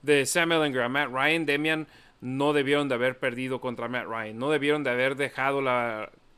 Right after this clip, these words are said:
el acarreo más largo en la carrera de Matt Ryan. Todo el tiempo del mundo, a excepción de una jugada, eh, tuvo Matt Ryan en la línea de golpeo. Vimos videos, les compartí uno que vi en las redes sociales que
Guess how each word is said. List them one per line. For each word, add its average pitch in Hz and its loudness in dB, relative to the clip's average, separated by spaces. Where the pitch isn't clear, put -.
el 139 0
acarreo 135 0
más 143 0
largo 139 2
en 135 -2
la 123 -2
carrera 127 -2
de 123 -2
Matt 123 -4
Ryan. 120 -2
Todo 175 6
el 151 4
tiempo 175 4
del 143 4
mundo, 180 2
a 139 4
excepción 147 -2
de 156 2
una 151 -2
jugada, 139 0
eh, 123 -2
tuvo 151 0
Matt 143 0
Ryan 139 0
en 127 -4
la 123 0
línea 139 -2
de 131 -2
golpeo. 123 -2
Vimos 143 -2
videos, 139 0
les 123 -8
compartí 127 -6
uno 147 -2
que 127 -2
vi 135 -2
en 147 -4
las 143 -2
redes 139 -2
sociales 131 -6
que 107 -8